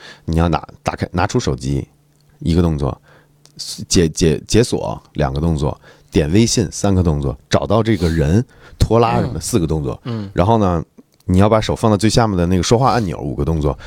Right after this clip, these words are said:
Speaker 1: 说完松开，一，七八个动作没了。
Speaker 2: 嗯。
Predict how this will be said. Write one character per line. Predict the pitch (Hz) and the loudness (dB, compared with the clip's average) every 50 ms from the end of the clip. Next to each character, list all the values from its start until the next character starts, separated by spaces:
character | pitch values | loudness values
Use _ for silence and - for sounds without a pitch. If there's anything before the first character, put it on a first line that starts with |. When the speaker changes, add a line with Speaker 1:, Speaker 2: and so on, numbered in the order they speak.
| - - - | -18 -18 -12
Speaker 1:
说 | - - - - 123 127 120 | -6 -2 2 4 6 6 6
完 | 104 85 80 90 98 101 95 | 4 4 2 0 -4 -6 -6
松 | - - - 117 117 | -4 0 0 2 2
开， | 107 - 120 113 117 120 113 - _ _ _ _ _ _ _ _ _ _ _ _ _ _ _ _ _ _ _ _ _ _ _ _ _ - | 4 4 6 6 4 4 2 -2 _ _ _ _ _ _ _ _ _ _ _ _ _ _ _ _ _ _ _ _ _ _ _ _ _ -4
一， | 92 80 76 69 - | -2 -2 -2 -2 -4
七 | - - - | -4 0 2
八 | 98 95 | 2 2
个 | 98 | 0
动 | 95 92 | -2 -2
作 | 82 78 | -4 -4
没 | 65 65 | -4 -4
了。 | - 57 57 - - _ _ _ _ _ _ | -6 -8 -8 -10 -14 _ _ _ _ _ _
Speaker 2:
嗯。 | - 117 110 101 | -10 -8 -8 -8